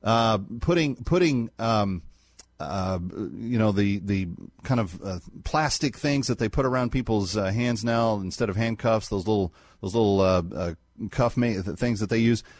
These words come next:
uh, putting those around the outside of doors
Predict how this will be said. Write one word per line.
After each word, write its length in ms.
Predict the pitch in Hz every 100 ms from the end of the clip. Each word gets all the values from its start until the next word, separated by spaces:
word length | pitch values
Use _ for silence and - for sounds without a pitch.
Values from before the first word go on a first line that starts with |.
| -
uh, 80 | 107
putting 280 | - 180 143
those 200 | 147 123
around 260 | 123 120
the 140 | 117 -
outside 540 | 156 160 - - 151 123
of 180 | 92
doors 640 | 90 135 120 101 90 85